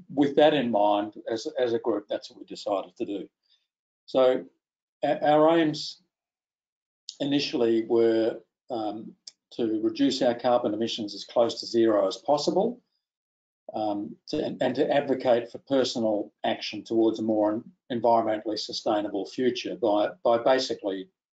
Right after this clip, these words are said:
just doing what we were going to do. So the caveat to all this is, is that,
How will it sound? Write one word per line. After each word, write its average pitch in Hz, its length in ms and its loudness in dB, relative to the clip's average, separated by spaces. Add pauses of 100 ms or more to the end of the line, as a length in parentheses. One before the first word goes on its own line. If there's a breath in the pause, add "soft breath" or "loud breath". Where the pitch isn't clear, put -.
(380)
just - 320 -6 (500)
doing 101 300 0
what 107 180 -4
we 113 120 -4
were 95 100 -2
going 95 260 -2
to - 140 -18
do. 98 240 -4
So 107 360 0 (1120 soft breath)
the 127 100 -2
caveat 165 480 4
to 123 60 -2
all 123 280 4
this 98 220 -2
is, 107 280 -6
is 117 220 0
that, 110 200 -2